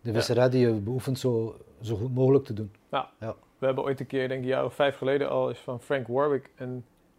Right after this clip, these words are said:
Speaker 1: Zo.
Speaker 2: werpclinic
Speaker 1: Ja.
Speaker 2: gekregen.
Speaker 1: Ja.
Speaker 2: Er is ook een videootje van te vinden op YouTube op ons kanaal. En die liet met een aantal simpele tweaks,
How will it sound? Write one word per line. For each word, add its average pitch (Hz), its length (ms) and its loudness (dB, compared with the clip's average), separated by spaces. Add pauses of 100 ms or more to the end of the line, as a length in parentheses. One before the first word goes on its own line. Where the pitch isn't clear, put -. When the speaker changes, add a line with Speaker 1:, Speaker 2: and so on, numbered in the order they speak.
Speaker 1:
Zo. 120 60 0
Speaker 2:
werpclinic 160 520 0
Speaker 1:
Ja. - 60 -14
Speaker 2:
gekregen. 170 520 -2
Speaker 1:
Ja. 113 80 -8
Speaker 2:
Er 92 60 -10 (360)
is - 80 -20
ook 113 100 -6
een 120 300 -6
videootje 143 460 0
van 139 160 -6
te - 60 -16
vinden 143 380 -4
op 123 120 -4
YouTube 147 400 -4
op 135 100 -8
ons 143 140 -6
kanaal. 143 520 -4
En 123 480 -4 (520)
die 113 220 -4
liet 143 220 0
met 131 140 -2
een 135 60 -2
aantal 143 300 0
simpele 160 520 -2
tweaks, - 500 -6